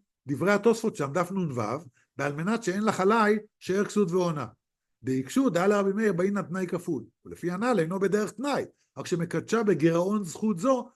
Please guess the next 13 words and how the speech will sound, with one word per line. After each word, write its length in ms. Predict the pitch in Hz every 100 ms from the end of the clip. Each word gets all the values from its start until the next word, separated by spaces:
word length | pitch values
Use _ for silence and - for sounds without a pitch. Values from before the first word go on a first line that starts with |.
| _
שלא 220 | - 175
תהיה 240 | 202 214 220
עליו 160 | 220
חיוב 260 | 180 208 220
שאר 180 | 202 202
כסות 260 | 202 208
ועונה. 260 | 190 196 175 170 _ _ -
ודברי 240 | 127 160
התוספות, 360 | 190 214 202 180
"דלא 240 | 160 160 175
נחתי 300 | 175 - 143
אלא 160 | 175
אחי" 260 | 214 233